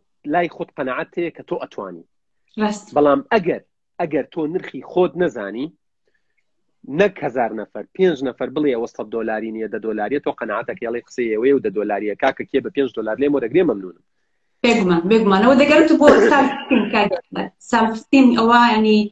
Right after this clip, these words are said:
Speaker 2: هینێکی زۆر، زۆر گرینگە کە، ئێ،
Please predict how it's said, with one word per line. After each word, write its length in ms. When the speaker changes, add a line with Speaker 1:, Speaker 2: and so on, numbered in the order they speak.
Speaker 2:
هینێکی 440
زۆر، 300
زۆر 240
گرینگە 560
کە، 200
ئێ، 120